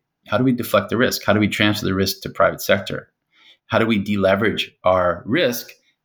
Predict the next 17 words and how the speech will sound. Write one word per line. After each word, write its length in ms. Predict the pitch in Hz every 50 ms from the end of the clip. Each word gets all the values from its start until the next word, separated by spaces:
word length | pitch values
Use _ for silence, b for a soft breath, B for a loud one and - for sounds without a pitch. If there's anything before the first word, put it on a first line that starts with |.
| _ -
leverage 300 | 98 101 95 95 85 95
our 80 | 87
financial?" 640 | - - 87 85 85 92 98 98 - - - - - _ _ _ _ _ _ _ -
And, 460 | 117 120 120 117 113 107 98 - -
um, 440 | 110 107 104 101 98 95 - - - _ _ _ _ _ _ -
back 240 | 117 104 104 -
around 300 | 127 113 110 104 101 98
two 100 | - -
thousand 420 | - 107 104 101 101 98 101 98 95
eighteen, 600 | 92 98 92 92 - - 120 104 98 95 92 90
I 100 | 90 92
was 160 | 92 92 90
in 160 | 92 90 90
Berlin 600 | 82 95 92 92 104 104 101 92 90 90 95 - - - -
with 200 | 92 90 - -
my 120 | 87 87
colleague, 540 | - - 95 90 92 92 92 90 85 82